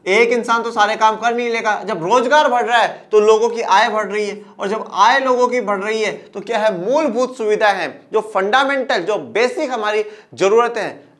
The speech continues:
जरूरतें, आवश्यकताएं, इच्छाएं नहीं बोलिए, जरूरतें, आवश्यकताएं हम उनको पूरा कर सकते हैं।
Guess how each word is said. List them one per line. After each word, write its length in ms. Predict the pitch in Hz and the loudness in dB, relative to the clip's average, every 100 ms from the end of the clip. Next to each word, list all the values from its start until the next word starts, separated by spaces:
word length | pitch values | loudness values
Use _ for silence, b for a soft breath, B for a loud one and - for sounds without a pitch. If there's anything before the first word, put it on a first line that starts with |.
| 113 147 | -14 0
जरूरतें, 760 | 220 240 262 254 214 147 - 143 | 2 4 2 0 -4 -8 -10 -2
आवश्यकताएं, 680 | 165 - - - 208 131 - _ _ - | 0 0 -8 -4 -2 -2 -8 _ _ -6
इच्छाएं 380 | 185 185 226 233 | -6 -4 -2 0
नहीं 120 | 220 | 0
बोलिए, 420 | 233 220 170 143 B B 117 | 0 0 -4 -10 B B -6
जरूरतें, 500 | 160 214 269 277 285 | 2 4 4 4 2
आवश्यकताएं 540 | 240 226 226 226 226 | 2 2 -6 -4 -2
हम 180 | 226 226 | -2 -4
उनको 140 | 214 | -6
पूरा 240 | 208 156 147 | -6 -2 -2
कर 140 | 123 | -4
सकते 260 | 113 - | -14 -20
हैं। 80 | 113 | -20